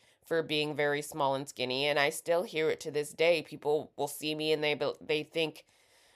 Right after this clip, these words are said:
or they'll say, you know, "You look like you're shrinking. I can't believe you're so small. You need to eat a cheeseburger," you know, whatever it may be. But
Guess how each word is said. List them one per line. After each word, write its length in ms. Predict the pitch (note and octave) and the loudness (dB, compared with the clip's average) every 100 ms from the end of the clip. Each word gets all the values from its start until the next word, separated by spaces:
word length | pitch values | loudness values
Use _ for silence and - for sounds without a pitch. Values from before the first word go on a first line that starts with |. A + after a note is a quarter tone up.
| _ | _
or 100 | F3+ | 6
they'll 160 | F3 D#3+ | 8 8
say, 400 | - E3+ D#3+ D#3+ | 8 10 10 8
you 160 | F3 | 2
know, 120 | F#3 | 4
"You 180 | F3+ F#3+ | 4 4
look 240 | F#3+ G3+ G3+ | 0 2 2
like 180 | F3+ | 2
you're 100 | E3+ | 0
shrinking. 520 | D#3+ - B3 C4+ G#3 F3 | -4 0 0 0 2 2
I 80 | |
can't 220 | F3 G3 F#3 | 2 0 0
believe 260 | F#3 F3+ | -2 -2
you're 100 | E3 | -2
so 240 | F3 F3 D#3+ | 0 2 2
small. 480 | - G#3 B3 A#3+ | 0 6 8 10
You 160 | G3 F#3+ | 8 4
need 200 | G3 F#3 | -4 -4
to 60 | D3 | -2
eat 160 | C3+ | 0
a 60 | D3+ | 0
cheeseburger," 840 | - B3+ C#4 A3 G3 F#3+ E3+ E3+ | 0 0 0 0 2 2 2 0
you 120 | E3 | 0
know, 160 | D#3+ D#3 | 0 2
whatever 440 | D#3 E3 E3 E3 | 4 4 4 4
it 220 | E3 F#2 | 4 2
may 220 | C3 C#3 D3+ | 0 -4 -4
be. 480 | - G3+ A3+ F#3+ | -6 -6 -4 -4
But 440 | D#3 E3+ E3 D#3 | 0 4 6 4